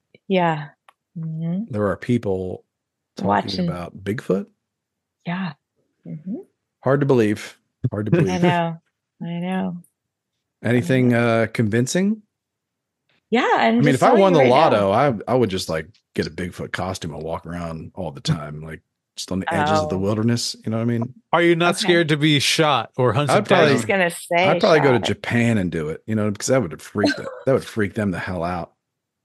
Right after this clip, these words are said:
Speaker 1: Yeah.
Speaker 2: You know what I mean? If you were like,
Speaker 3: They're like,
Speaker 2: I could
Speaker 3: "First
Speaker 2: see
Speaker 3: is
Speaker 2: them,
Speaker 3: Godzilla,
Speaker 2: like,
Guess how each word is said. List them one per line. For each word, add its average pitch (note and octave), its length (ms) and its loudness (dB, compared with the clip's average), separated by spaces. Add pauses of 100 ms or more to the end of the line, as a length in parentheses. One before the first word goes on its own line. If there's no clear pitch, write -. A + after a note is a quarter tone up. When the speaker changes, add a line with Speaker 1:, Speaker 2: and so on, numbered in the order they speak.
(280)
Speaker 1:
Yeah. E3 320 -2 (140)
Speaker 2:
You A#2 80 -4
know A2+ 60 0
what A2+ 100 0
I A#2 40 0
mean? A#2 120 0
If A#2+ 140 -4
you B2+ 100 4
were A#2+ 100 4
like, G#2 200 0 (1300)
Speaker 3:
They're C#3 80 0
like, B2+ 120 2
Speaker 2:
I - 20 -8
could A3+ 100 0
Speaker 3:
"First E3+ 100 6
Speaker 2:
see G#3 120 6
Speaker 3:
is E3 60 4
Speaker 2:
them, B2+ 260 4
Speaker 3:
Godzilla, A#2 380 4
Speaker 2:
like, D3+ 80 -8